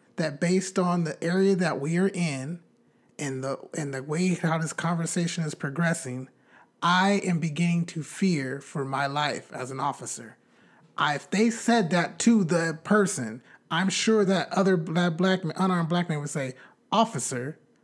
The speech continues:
I also would like to let you know that I am really nervous right now,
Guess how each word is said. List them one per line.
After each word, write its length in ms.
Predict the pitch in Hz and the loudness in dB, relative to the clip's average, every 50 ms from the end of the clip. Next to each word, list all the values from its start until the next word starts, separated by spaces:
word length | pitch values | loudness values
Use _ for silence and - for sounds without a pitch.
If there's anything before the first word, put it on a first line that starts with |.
| _ _ _ - | _ _ _ 2
I 120 | - 180 | 2 4
also 400 | 170 160 170 208 240 247 - 214 | 4 4 6 6 4 4 4 4
would 140 | 185 180 175 | 4 4 4
like 180 | 165 160 160 - | 2 0 0 -2
to 80 | - | -2
let 260 | 160 151 143 - - - | -4 -4 -4 -2 0 2
you 80 | 226 247 | 4 4
know 420 | 233 180 143 135 131 147 175 - - _ _ _ _ _ _ _ _ | 4 4 2 2 0 -2 -6 -10 -14 _ _ _ _ _ _ _ _
that 280 | - 160 151 147 - - | -2 -2 -2 -2 -2 -2
I 240 | - 175 185 196 208 | 0 2 4 4 4
am 400 | 208 202 196 185 160 151 147 151 | 4 4 4 2 0 -2 -2 0
really 220 | 151 196 208 226 240 | 2 4 6 6 6
nervous 520 | 226 202 202 202 196 175 170 170 165 - 175 | 6 6 6 6 6 6 4 2 2 2 0
right 180 | 170 156 147 | 0 0 0
now, 380 | 151 156 151 147 143 151 147 | -2 -2 -2 0 -2 -2 -4